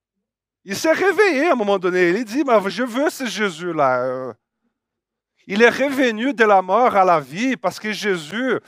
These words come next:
il s'est mis devant la mort. Et il a dit, « Hey, toi, sors de là et viens. »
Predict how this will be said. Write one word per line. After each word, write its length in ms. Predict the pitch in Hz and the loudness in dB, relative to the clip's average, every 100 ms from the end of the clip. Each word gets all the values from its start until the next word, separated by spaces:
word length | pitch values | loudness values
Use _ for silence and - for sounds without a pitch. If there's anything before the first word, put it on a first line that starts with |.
| - - | -16 -12
il 160 | 175 185 | -8 -6
s'est 220 | - 240 | 0 2
mis 220 | 208 254 | 2 -2
devant 340 | 226 214 208 208 | 2 2 4 4
la 140 | 180 | 4
mort. 480 | 165 196 254 156 - - _ - | 4 2 4 2 -2 -12 _ 0
Et 120 | 196 | 2
il 100 | 208 | 4
a 80 | 208 | 2
dit, « 220 | 165 226 | 2 2
Hey, 200 | 294 285 | 4 2
toi, 300 | - 269 294 | 4 6 6
sors 400 | - - 294 277 | 4 4 6 6
de 120 | 240 | 4
là 220 | 254 277 | 4 6
et 40 | 277 | 4
viens. » 420 | 220 254 262 127 | 2 2 2 -2